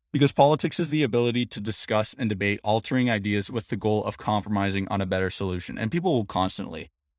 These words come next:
constantly try to act like they can avoid politics. You know what? Politics pretty much runs about every aspect of our lives. You know, do you have kids that, that go to school? Okay, so education, you're involved in politics. You know, do you go to the store? Do you buy food? Do you get gas? Okay, you're involved in politics, you know?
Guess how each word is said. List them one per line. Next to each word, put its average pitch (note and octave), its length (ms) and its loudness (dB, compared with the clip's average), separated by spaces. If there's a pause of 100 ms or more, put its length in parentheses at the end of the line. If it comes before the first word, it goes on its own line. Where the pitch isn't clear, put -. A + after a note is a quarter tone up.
(180)
constantly C3 600 4
try A2 280 2
to G#2+ 220 -4
act G#2 200 0
like G#2+ 160 -2
they G2+ 220 0
can G#2 180 -2
avoid G2 480 0 (400)
politics. F2 560 0
You C3 80 2
know C#3 80 6
what? C#3 220 2
Politics D3+ 460 2
pretty B2 180 0
much A#2+ 180 0
runs A2 260 0
about G2 280 2
every G#2 280 0
aspect G2 400 0
of G#2 120 0
our G2+ 80 2
lives. F#2+ 400 0 (500)
You G#2+ 80 -2
know, A2 60 -2
do G#2+ 100 -2
you A2+ 60 6
have A2+ 120 4
kids A2+ 280 2
that, G#2+ 300 4
that G#2 180 2
go A2 140 4
to G#2+ 80 0
school? A#2 360 4
Okay, A2+ 340 6
so G2 240 2
education, G#2 480 2
you're F#2 120 2
involved G2+ 300 4
in G#2+ 80 2
politics. G#2+ 520 4
You G2 80 -2
know, G2+ 100 0
do G2+ 120 0
you G#2 140 2
go A2 140 4
to A2+ 60 2
the G#2+ 100 0
store? A2 340 2
Do G#2+ 80 0
you G#2 100 4
buy G#2 260 6
food? A2+ 500 0
Do A2 80 0
you G#2 60 2
get A2 200 2
gas? G#2 340 4
Okay, C#3+ 220 4
you're G2 180 4
involved F#2+ 320 2
in A2+ 80 0
politics, F#2+ 540 2
you F2+ 60 -2
know? G2+ 160 0